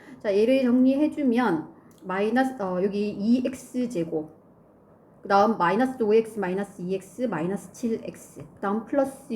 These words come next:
육, 인수분해 되지, 그치? 이, 삼, 마이너스 이렇게 해주면 되니까 얘는 리미트 X가 이에 가까이 갈 때 인수분해한 거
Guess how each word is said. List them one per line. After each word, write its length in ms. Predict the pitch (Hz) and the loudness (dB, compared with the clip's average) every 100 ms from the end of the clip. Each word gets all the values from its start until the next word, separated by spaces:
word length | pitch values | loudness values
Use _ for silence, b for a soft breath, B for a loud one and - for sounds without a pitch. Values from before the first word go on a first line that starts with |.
| 190 180 | -8 -8
육, 160 | 160 - _ _ | -8 -12 _ _
인수분해 800 | 208 196 247 247 233 247 233 214 | -4 -2 0 0 4 4 4 2
되지, 320 | 190 185 180 | -4 -8 -10
그치? 580 | 156 - - 254 277 - | -14 -14 -6 -4 -4 -10
이, 400 | 180 202 202 202 | -12 -8 -6 -8
삼, 460 | 202 - 214 214 233 180 | -8 -6 -4 -4 -6 -6
마이너스 480 | 170 180 202 - | -4 -4 -6 -12
이렇게 320 | - 196 - 240 | -10 -10 -4 -2
해주면 300 | 240 226 185 | 0 0 0
되니까 580 | 185 175 - 170 131 B B B B 185 | -4 -6 -6 -4 -4 B B B B -2
얘는 920 | 190 196 190 185 190 247 269 277 - | 2 2 2 0 2 4 4 0 -2
리미트 760 | 214 220 - - 226 254 262 262 | -2 -2 -2 -8 -2 0 0 -4
X가 460 | - - 240 240 | -10 -14 -6 -2
이에 400 | 214 185 208 226 | -2 -2 0 0
가까이 500 | 220 180 - 202 196 | 0 -8 -6 -4 -2
갈 280 | 190 180 170 - - - | -4 -6 -6 -10 -20 2
때 200 | 254 269 | 4 6
인수분해한 800 | 202 185 185 233 226 202 175 170 | 2 -6 -6 -2 0 0 -4 -4
거 240 | 180 180 | -6 -8